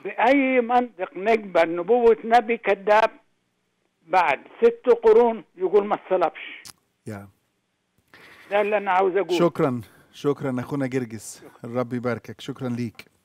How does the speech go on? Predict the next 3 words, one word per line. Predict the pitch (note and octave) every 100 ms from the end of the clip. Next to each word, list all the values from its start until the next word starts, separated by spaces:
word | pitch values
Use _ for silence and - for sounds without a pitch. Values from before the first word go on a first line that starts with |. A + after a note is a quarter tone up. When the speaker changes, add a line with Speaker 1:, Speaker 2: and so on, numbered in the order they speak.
| _ _ _ _ _ _ _ _
Speaker 2:
يعني، | - B2 A#2+ A#2+ B2 - _ C#3
آه، | C3 _ _ _ _ _ _ _ _ _ _ _ _ _ _ _ _ _ _ _ _ _ _ -
ال-، | C3+